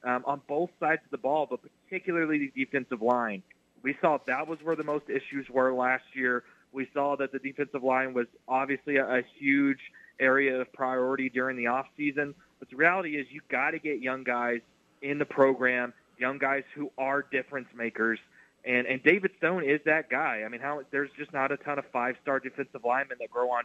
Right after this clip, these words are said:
trees, but, uh, you know, that's what Alabama has. That's what Clemson has. That's what Georgia has. And if O U really, you know, if Brent Venables and O U really wanna transform this program, uh, David Stone is the kind of guy they're gonna have to get. So I think for everybody within the program and,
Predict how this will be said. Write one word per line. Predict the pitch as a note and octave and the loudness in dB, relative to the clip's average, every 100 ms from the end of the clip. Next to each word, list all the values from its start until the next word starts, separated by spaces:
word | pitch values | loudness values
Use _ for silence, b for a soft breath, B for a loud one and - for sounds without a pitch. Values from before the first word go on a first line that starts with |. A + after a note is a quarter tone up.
| - | -4
trees, | C#3 D3 B2 - | -2 0 0 0
but, | A#2+ - | -2 0
uh, | B2+ - B2 | -4 -4 -4
you | |
know, | A#2 A2 - b b - | -2 0 -2 b b -4
that's | D3 F3 F#3+ | 0 0 0
what | F#3 | 0
Alabama | F3+ F3 E3+ E3+ D#3 | 0 -2 -6 -6 -6
has. | B2 A2 G2+ - | -4 -4 -4 0
That's | B2+ - | 0 0
what | D#3+ - | -4 -2
Clemson | D3 C#3 D#3 B2 | -4 -4 -4 -2
has. | A2+ G2+ - | 0 0 0
That's | B2+ - | -2 0
what | D3 C3 | -4 0
Georgia | B2+ C3+ B2 | 2 2 2
has. | A2+ G#2+ G2+ | 0 0 -2
And | A2+ | -4
if | A2+ - | -6 0
O | C3+ | 0
U | C3+ C3 A#2+ | 2 -2 2
really, | C3 C#3 C3 - b - | 4 4 2 -2 b -8
you | C3 | 2
know, | B2 | 4
if | A#2 | 4
Brent | D#3 E3 | 2 2
Venables | D#3 D#3+ D#3 | 0 0 0
and | C#3 | 2
O | C#3 | 0
U | C#3+ C#3 | 2 2
really | C3 C#3 C3+ | 2 4 4
wanna | C3+ B2 | 4 0
transform | - C3+ B2+ C3+ B2+ B2 | 0 -2 -2 -4 -2 -2
this | A#2 | -4
program, | - B2+ B2+ A#2 A2 G#2 - _ _ _ _ - | 2 4 4 2 0 -2 -6 _ _ _ _ -4
uh, | A2+ A2+ A#2 - _ _ _ | 0 0 -2 -8 _ _ _
David | C#3 D3 D#3+ - | -2 -2 -2 -2
Stone | D3 D3 | -2 -2
is | B2+ | -6
the | B2+ | -8
kind | - C3 C3 | -4 -2 0
of | |
guy | B2+ B2+ | 2 2
they're | B2 | 0
gonna | B2 | -2
have | B2 A#2+ | -2 -2
to | B2 | -4
get. | C3 A#2+ G#2+ - | 0 0 0 -4
So | B2 | -2
I | B2 | -2
think | - D3 - - | -2 -4 -6 -2
for | B2+ B2 | 2 2
everybody | C3+ D3 B2 A#2 | 0 0 0 0
within | A2+ - C3 | -2 -6 -8
the | C3 | -4
program | C#3+ C3 B2+ B2+ C3 | 0 0 0 0 0
and, | A#2+ | -2